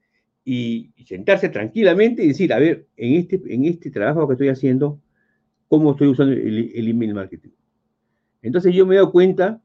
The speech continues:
que este checking list, eh, en mi caso personal, se lo digo abiertamente,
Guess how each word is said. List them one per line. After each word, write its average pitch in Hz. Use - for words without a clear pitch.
que 123
este 156
checking 156
list, 254
eh, 107
en 120
mi 110
caso 156
personal, 107
se 98
lo 80
digo 104
abiertamente, 101